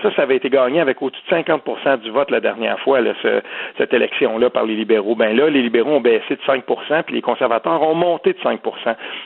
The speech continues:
À un moment donné, c'était tellement proche, c'était, c'était, on regardait ça hier, le cent trois, euh, cent trois boîtes de scrutin, là, tu sais, on était quand même à plus de la mo-, plus de la moitié des boîtes de scrutin, puis il y avait, je pense, une dizaine de votes qui séparaient, là, tu sais,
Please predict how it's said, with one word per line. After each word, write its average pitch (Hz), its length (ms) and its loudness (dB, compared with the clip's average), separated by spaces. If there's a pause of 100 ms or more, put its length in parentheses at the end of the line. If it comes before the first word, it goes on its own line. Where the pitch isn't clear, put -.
À 127 100 0
un 160 40 2
moment 185 300 2
donné, 165 280 2
c'était - 160 0 (100)
tellement 185 300 2
proche, 202 340 -2
c'était, 131 140 -2 (100)
c'était, 127 260 4 (300)
on 123 100 0
regardait 135 420 0
ça 175 80 2
hier, 151 280 2
le 143 180 2
cent 165 180 0
trois, 143 380 2
euh, 117 120 -2
cent 160 140 2
trois 156 280 0
boîtes 151 260 0
de 139 80 2
scrutin, 156 500 -2
là, 139 140 2
tu - 60 -6
sais, - 60 2
on 139 80 0
était 135 160 0
quand 135 200 0
même 151 200 2
à 135 120 2
plus 170 160 -8
de 156 80 2
la 151 80 4
mo-, 147 180 2 (320)
plus 175 140 -4
de 170 40 2
la 170 80 2
moitié 160 260 0
des 156 100 4
boîtes 156 200 0
de 143 100 0
scrutin, 175 400 -2
puis 135 140 -2
il - 20 4
y - 20 4
avait, 127 180 2
je - 80 0
pense, 156 260 0
une 135 140 -2
dizaine 185 380 -2
de 151 100 2
votes 135 320 0
qui - 200 -2
séparaient, 147 500 2
là, 117 160 4
tu 165 160 0
sais, 180 80 0